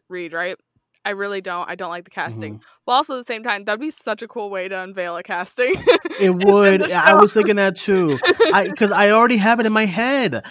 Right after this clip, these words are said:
Speaker 2: I, I have it in my head.
Speaker 1: <laughs>
Speaker 2: And listen, uh, what, what that person said that you said that as far as the tweet that you don't like, listen, I think to a degree
Speaker 1: He's right,
Speaker 2: he's
Speaker 1: and I
Speaker 2: right.
Speaker 1: hate
Speaker 2: He's
Speaker 1: it!
Speaker 2: right. He's right.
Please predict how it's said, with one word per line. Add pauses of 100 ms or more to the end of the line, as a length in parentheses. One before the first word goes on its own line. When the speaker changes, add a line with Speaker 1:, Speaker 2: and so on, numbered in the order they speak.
(200)
Speaker 2:
I,
I
have
it
in
my
head. (120)
Speaker 1:
<laughs>
Speaker 2:
And
listen,
uh,
what,
what
that
person
said
that
you
said
that
as
far
as
the
tweet
that
you
don't
like, (340)
listen, (720)
I
think (360)
to
a
degree (160)
Speaker 1:
He's
right,
Speaker 2:
he's
Speaker 1:
and
I
Speaker 2:
right.
Speaker 1:
hate
Speaker 2:
He's
Speaker 1:
it!
Speaker 2:
right. (180)
He's
right.